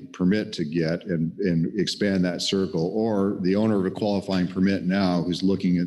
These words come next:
option two and saying, "Well, I'm not gonna qualify," could find a owner of some co-, quota share and say, "Hey, let's, uh, let me give you a small share of my permit here so that, uh, I can get the, uh,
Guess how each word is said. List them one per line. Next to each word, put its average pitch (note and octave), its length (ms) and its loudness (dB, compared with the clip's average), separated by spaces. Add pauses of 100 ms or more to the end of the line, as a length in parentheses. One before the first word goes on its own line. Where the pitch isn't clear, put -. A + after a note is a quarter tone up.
option F2 360 -4
two F#2 240 0
and E2 100 -2
saying, E2+ 180 -2
"Well, F2 180 0
I'm G#2 120 4
not F#2 180 0
gonna E2+ 160 -8
qualify," E2+ 720 -4 (480)
could B2 180 -2
find A2+ 300 0
a F#2 400 0
owner G2+ 400 2
of E2+ 100 -2
some D#2 200 -8
co-, F2+ 240 -4
quota D3+ 280 2
share F2 360 -2
and E2 120 -4
say, E2+ 160 -2
"Hey, F#2+ 400 2
let's, - 340 -6
uh, E2+ 220 0 (460)
let F#2+ 240 0
me F2+ 60 2
give F#2 180 2
you F#2 140 2
a F2 60 0
small F#2+ 300 0
share F#2 320 0
of D#2+ 80 0
my F2 220 0
permit A2 500 0
here F#2+ 360 2
so F2 220 -2
that, E2+ 320 -4
uh, E2+ 520 -4
I F2+ 60 -2
can F2 100 0
get F2 260 -2
the, E2 280 2
uh, D#2+ 160 -4